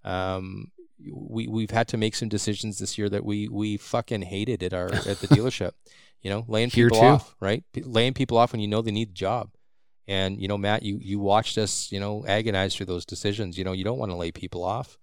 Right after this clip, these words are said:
Speaker 1: You don't want people not to be working. We've
Speaker 2: Yeah, we,
Speaker 1: lost it, you know?
Speaker 2: we did it with Spruce. We had our, our fiftieth anniversary this year, biggest banquet ever. Had to call Les Stroud and say, "Sorry, buddy, you're not coming."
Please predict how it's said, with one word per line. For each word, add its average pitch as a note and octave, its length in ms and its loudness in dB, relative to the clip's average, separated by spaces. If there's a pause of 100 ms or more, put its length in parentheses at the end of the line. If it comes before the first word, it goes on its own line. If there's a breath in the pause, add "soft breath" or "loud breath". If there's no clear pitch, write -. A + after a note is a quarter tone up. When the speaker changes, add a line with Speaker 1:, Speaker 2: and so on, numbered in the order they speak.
(400)
Speaker 1:
You G2+ 60 -12
don't G#2+ 100 -2
want G#2+ 140 -2
people F#2+ 260 -2
not F#2 260 0
to G2 80 -4
be F2+ 120 -6
working. G2 440 -8
We've G2+ 140 -2
Speaker 2:
Yeah, B1 60 -2
we, F#2+ 80 0
Speaker 1:
lost G2 320 2
it, G2+ 100 -8
you G2+ 60 -6
know? F#2+ 140 -2
Speaker 2:
we A2+ 120 4
did G#2+ 140 6
it A#2+ 60 8
with G#2+ 120 2
Spruce. C#3+ 460 0
We G2 140 0
had G2+ 140 2
our, F2 280 4
our D#2 180 0
fiftieth A2 420 -2
anniversary A2+ 460 4
this A#2+ 240 2
year, C3 240 2
biggest G#2 400 0
banquet G#2+ 340 0
ever. C3 480 2
Had G2 160 -2
to F2 60 -4
call G2+ 300 2
Les G#2 180 4
Stroud A#2+ 560 2
and G2 180 -6
say, - 400 -4
"Sorry, A#2+ 280 0
buddy, C#3 180 2
you're B2 160 2
not G#2+ 300 0
coming." C3+ 420 0